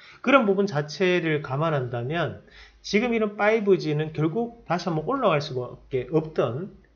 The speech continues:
섹터군이었고 그런 부분이 오늘 또 강하게 상승세를 붙여버리면서, 어, 추격 매수를 하기도 상당히 힘들게 만들어버리는 모습이었습니다. 자, 종목 한번 같이 보면서 말씀을 좀 드리면요.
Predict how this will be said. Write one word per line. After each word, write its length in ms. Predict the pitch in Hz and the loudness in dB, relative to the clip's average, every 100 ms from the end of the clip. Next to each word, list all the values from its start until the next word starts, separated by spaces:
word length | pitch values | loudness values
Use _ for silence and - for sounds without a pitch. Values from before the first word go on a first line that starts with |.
| _ _ - | _ _ -10
섹터군이었고 1080 | - 240 202 143 123 107 - 156 123 104 - _ - - - | -4 -2 0 0 -2 -4 -10 -10 -8 -10 -20 _ -20 -20 -2
그런 260 | 240 240 | 2 4
부분이 580 | 180 151 156 190 220 - - | 2 0 2 2 2 -6 -16
오늘 220 | - 175 160 | -6 -4 -4
또 100 | 123 | -8
강하게 720 | - 123 214 214 139 185 226 | -4 0 2 4 2 0 -6
상승세를 640 | - 190 185 196 175 143 | -4 -4 -2 -2 2 0
붙여버리면서, 1120 | 180 180 165 123 131 120 107 101 143 185 202 - _ _ - - - - | 0 -4 -2 0 0 0 -4 -6 -4 -4 -4 -16 _ _ -20 -20 -20 -14
어, 300 | 107 95 98 | -12 -12 -6
추격 260 | - 269 196 | -2 2 2
매수를 300 | 139 147 131 | 2 -2 -8
하기도 320 | 151 131 123 | -8 -6 -8
상당히 380 | - 143 185 156 | -6 0 0 0
힘들게 400 | 220 220 196 156 | -4 -2 -2 -4
만들어버리는 760 | 104 127 147 120 104 98 92 95 - _ | -4 0 0 0 -4 -8 -12 -18 -20 _
모습이었습니다. 880 | 139 147 139 110 - - 98 113 190 - - - | 0 0 0 -6 -6 -14 -16 -16 -20 -20 -20 -20
자, 160 | - 147 | -6 -2
종목 720 | 208 262 254 208 180 - - | 0 2 6 6 6 0 -8
한번 180 | 180 170 | -4 -2
같이 240 | 147 - | -2 -2
보면서 480 | - 202 175 139 131 | 2 4 4 0 -2
말씀을 420 | 113 139 151 139 | -2 -2 -2 -4
좀 140 | 127 113 | -4 -8
드리면요. 640 | 147 147 127 104 117 139 | -4 -4 -4 -6 -8 -10